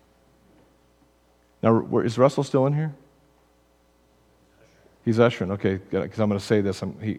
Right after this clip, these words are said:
I don't wanna beat me up. That's like the most backward thing anybody should have to say in a testimony, isn't it? I mean, you should, we shouldn't be saying, "Well, the exce-, I was the exception to the rule. People discipled me." 'Cause last time I checked in Matthew chapter twenty-eight, before Jesus goes back to heaven, what does he tell us all to do?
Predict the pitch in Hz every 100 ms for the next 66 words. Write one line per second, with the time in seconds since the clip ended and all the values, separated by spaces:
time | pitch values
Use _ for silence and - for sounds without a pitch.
0 | 87 101 98 95 98 85 98 98 92 -
1 | _ - _ 180 175 131 123 117 101 113
2 | 127 131 135 135 143 147 151 147 147 151
3 | 156 - - 180 123 104 147 - 101 101
4 | 107 104 - - _ _ _ _ _ _
5 | _ _ _ _ _ _ _ _ _ -
6 | 117 131 151 151 - 156 180 208 196 170
7 | 147 175 170 143 - - 170 190 170 170
8 | - - - 143 196 196 151 175 165 -
9 | 190 180 - 160 147 143 180 127 113 165
10 | 165 131 127 - 131 127 107 107 87 -
11 | - _ _ _ _ _ _ _ _ _
12 | - 151 233 269 262 175 - 240 262 156
13 | 151 180 175 170 156 143 160 170 226 190
14 | 160 151 147 160 160 156 147 151 143 147
15 | 196 160 147 165 160 156 156 156 165 202
16 | 302